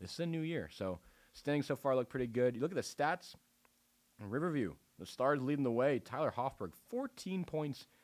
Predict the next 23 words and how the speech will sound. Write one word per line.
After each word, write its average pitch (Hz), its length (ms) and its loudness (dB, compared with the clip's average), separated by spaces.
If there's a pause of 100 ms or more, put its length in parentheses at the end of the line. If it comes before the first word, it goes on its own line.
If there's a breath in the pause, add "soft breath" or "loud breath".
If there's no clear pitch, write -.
(100)
in 120 120 0
four 131 280 0
games. 120 400 0
Nick 127 160 -2
McCree 120 320 -4
right 113 180 -2
there, 107 200 -2
twelve 120 360 -4
points 110 220 -2
in 98 60 -8
four 101 180 -6
games 95 240 -6
as 82 100 -12
well. 110 320 0 (400 soft breath)
Vincent 123 420 2
Vedmed, 131 460 4
ten 127 300 0
points 120 320 -2
in 104 80 -6
three 113 180 -2
games 110 180 -2
for 98 100 -10
Steinbrenner. 110 640 -2